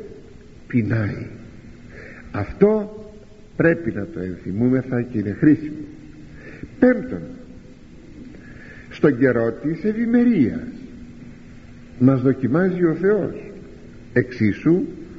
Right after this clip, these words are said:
όπως το, και στον καιρό της δυστυχίας. Πώς μας δοκιμάζει; Στην περί-, στην περίπτωση της ευημερίας μας δοκιμάζει αν κάνουμε καλή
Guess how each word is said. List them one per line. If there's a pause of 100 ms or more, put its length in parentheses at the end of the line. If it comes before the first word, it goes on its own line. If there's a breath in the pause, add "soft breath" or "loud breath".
(240 loud breath)
όπως
το, (260)
και
στον
καιρό
της (420)
δυστυχίας. (580 loud breath)
Πώς
μας
δοκιμάζει; (1300 loud breath)
Στην
περί-,
στην
περίπτωση
της
ευημερίας (560 loud breath)
μας
δοκιμάζει (440 loud breath)
αν (120)
κάνουμε
καλή